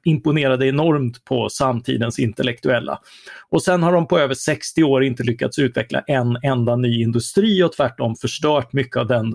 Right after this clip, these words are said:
sockerindustri som var världsledande en gång. Medan John Cowperthwaite, som administrerade Hongkong och som inte finns på ikoniska bilder, eh,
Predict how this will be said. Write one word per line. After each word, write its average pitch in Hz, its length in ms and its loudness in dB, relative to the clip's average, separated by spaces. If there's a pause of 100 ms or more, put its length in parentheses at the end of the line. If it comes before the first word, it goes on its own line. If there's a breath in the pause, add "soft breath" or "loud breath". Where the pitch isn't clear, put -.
sockerindustri 127 1040 0
som 127 180 -4
var 113 120 0
världsledande 117 760 0
en 120 80 2
gång. 120 260 -2 (680 loud breath)
Medan 170 540 2
John 160 320 2
Cowperthwaite, 170 840 0
som 127 340 -2
administrerade 131 840 2
Hongkong 147 680 0
och 120 100 -2
som - 160 -4
inte 147 420 0
finns 143 340 -2
på 131 100 0
ikoniska 123 560 -2
bilder, 120 520 0 (580 loud breath)
eh, 143 300 2